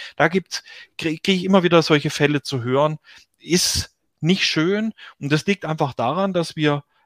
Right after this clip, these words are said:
jahrelang erstmal auf Kupfer gesetzt haben und gesagt haben, "Na ja, irgendwann mal fangen wir dann an mit dem Glasfaserausbau, der beginnt jetzt so langsam." Aber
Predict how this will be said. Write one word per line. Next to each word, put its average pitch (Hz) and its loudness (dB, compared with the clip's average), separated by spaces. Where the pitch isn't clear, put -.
jahrelang 156 0
erstmal 147 -2
auf 123 -2
Kupfer 175 -4
gesetzt 180 -6
haben 180 -4
und 135 -8
gesagt 139 -4
haben, 147 -4
"Na 143 -4
ja, 156 2
irgendwann 156 2
mal 151 0
fangen 143 0
wir 139 2
dann 127 -2
an 123 -2
mit 127 -2
dem - -14
Glasfaserausbau, 113 -2
der 113 -4
beginnt 135 -8
jetzt - -4
so 170 -2
langsam." 185 -4
Aber 139 2